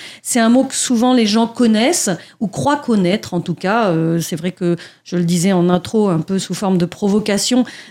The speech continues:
dès qu'on retourne fermer sa porte, euh, trois, quatre fois, euh, on se dit « Ah, ça y est, j'ai un toc», un petit peu en rigolant.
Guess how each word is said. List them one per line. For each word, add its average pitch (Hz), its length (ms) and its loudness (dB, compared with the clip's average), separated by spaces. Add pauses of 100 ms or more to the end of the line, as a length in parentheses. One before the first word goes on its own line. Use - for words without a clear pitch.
dès 202 220 -2
qu'on 185 260 0
retourne 196 420 0
fermer 202 320 -2
sa 196 180 -2
porte, - 380 -4
euh, 180 140 -2
trois, 190 240 -6
quatre 190 240 -6
fois, 208 200 -4
euh, 185 420 0 (280)
on 190 80 -2
se 196 140 -2
dit « 185 180 0
Ah, 190 100 -2
ça 196 140 -2
y 196 140 0
est, 196 40 0
j'ai 196 120 -2
un 190 140 -2
toc», 233 440 -2
un 202 120 -2
petit 202 200 -6
peu 247 160 -2
en 247 120 2
rigolant. 220 480 2